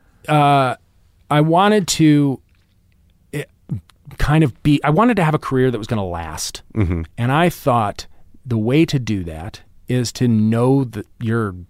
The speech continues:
Speaker 1: craft a little bit. And
Speaker 2: Yeah.
Speaker 1: the way to learn your craft, if you're an actor, is to do theater. Uh,
Speaker 2: Right.
Speaker 1: all the actors that I really admired did that.
Speaker 2: Yeah.
Speaker 1: And so, uh, I went in,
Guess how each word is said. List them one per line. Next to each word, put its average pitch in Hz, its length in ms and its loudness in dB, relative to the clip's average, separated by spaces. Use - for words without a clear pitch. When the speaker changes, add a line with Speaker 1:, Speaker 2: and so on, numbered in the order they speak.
Speaker 1:
craft - 500 -6
a 104 60 -8
little 113 200 -2
bit. 95 320 -8
And 110 120 0
Speaker 2:
Yeah. 98 100 4
Speaker 1:
the 90 60 2
way 160 160 4
to 139 100 0
learn 208 360 4
your 143 140 4
craft, 127 400 0
if 131 120 -4
you're 143 180 2
an 139 60 0
actor, 117 320 -4
is 104 120 -6
to - 80 -8
do 104 360 -4
theater. - 400 -14
Uh, 98 80 0
Speaker 2:
Right. 85 220 0
Speaker 1:
all 131 180 2
the 147 140 2
actors 127 380 0
that 113 80 -2
I 113 60 0
really 110 260 -2
admired 107 480 -2
did 90 180 -8
that. 120 220 -4
Speaker 2:
Yeah. 92 280 2
Speaker 1:
And 113 240 -4
so, 117 400 0
uh, 120 320 2
I 131 360 0
went 117 320 0
in, 139 200 0